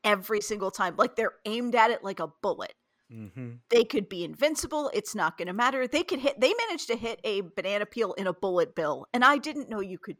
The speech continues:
Speaker 1: do that.
Speaker 2: Yeah. Iowa State just needs to wipe this season and start again. These are the kinds of days where I,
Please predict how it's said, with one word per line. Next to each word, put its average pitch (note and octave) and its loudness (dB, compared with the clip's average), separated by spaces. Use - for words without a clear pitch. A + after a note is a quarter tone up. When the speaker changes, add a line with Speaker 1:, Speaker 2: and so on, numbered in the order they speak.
Speaker 1:
do C#3 -12
that. - -6
Speaker 2:
Yeah. G#2+ -10
Iowa D#3 4
State C3 -2
just - -14
needs B2 -6
to A2+ -4
wipe A#2 -2
this A#2 -8
season A#2 -6
and G#2+ -8
start A#2 0
again. G#2+ -4
These E3+ -2
are F3 0
the E3 0
kinds D#3+ 2
of C#3 -8
days C#3 2
where B2+ 2
I, D3+ 0